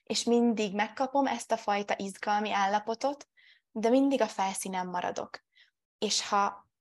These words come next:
elköteleződünk valami, valaki mellett, az egységünk mellett, na akkor tudjuk megtapasztalni, én azt gondolom, ezt a fajta elképesztő,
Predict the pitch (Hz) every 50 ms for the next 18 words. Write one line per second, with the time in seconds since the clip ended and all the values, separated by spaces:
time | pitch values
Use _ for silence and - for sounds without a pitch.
0 | _ _ _ _ - 214 220 240 247 247 - 240 240 - 202 190 190 190 190 196
1 | 185 180 175 180 - 180 180 190 - - 202 214 208 196 196 185 185 180 180 190
2 | 202 202 190 185 185 - - - 185 185 175 170 170 170 175 175 - - 196 196
3 | 202 202 202 - - - 190 185 185 180 180 170 - 117 - 196 214 226 220 -
4 | - 214 - - - _ - 226 214 202 - - - - 202 190 - - 190 180
5 | 180 - 190 185 190 190 - - 208 - - 196 - - - 196 190 190 190 -
6 | 202 190 185 190 190 - - 196 190 190 190 185 185 - - 190 - - - -
7 | - - 190 196 - 196 202 - _ _ _ - 214 214 208 208 196 196 196 -
8 | - 190 190 190 - 196 190 - - - - 190 196 202